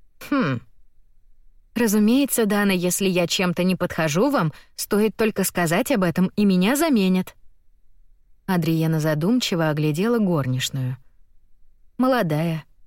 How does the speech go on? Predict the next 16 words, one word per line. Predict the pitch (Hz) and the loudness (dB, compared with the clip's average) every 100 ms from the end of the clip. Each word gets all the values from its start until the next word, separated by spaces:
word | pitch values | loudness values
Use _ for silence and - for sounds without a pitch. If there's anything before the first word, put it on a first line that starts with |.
| - - - | -20 -12 -2
лет | 220 196 - | 0 0 0
на | 202 | -2
пять | 190 240 180 | 0 -2 -2
старше, | - 185 190 - 160 | -4 -4 -2 -4 -2
чем | 175 165 | -2 -2
сама | - 170 170 | -2 0 2
Риен, | 190 185 135 123 - - - _ - | 2 0 0 -4 -8 -20 -20 _ -6
темноволосая, | 190 160 151 143 135 190 - 170 151 165 | -2 0 0 0 0 0 -2 -4 -4 -6
с | |
приятным | - 185 190 233 180 156 | -4 -2 0 0 0 -2
лицом, | 143 - 180 196 - - - | -2 -2 -2 -2 -4 -20 -6
на | 208 185 | -4 -2
котором | 175 - 226 165 | -2 -2 0 0
видны | 156 156 170 202 | 0 0 0 0
следы | - 160 170 - | -2 -2 -2 -2
оспы. | 233 151 131 - 135 | -2 -2 -4 -6 -10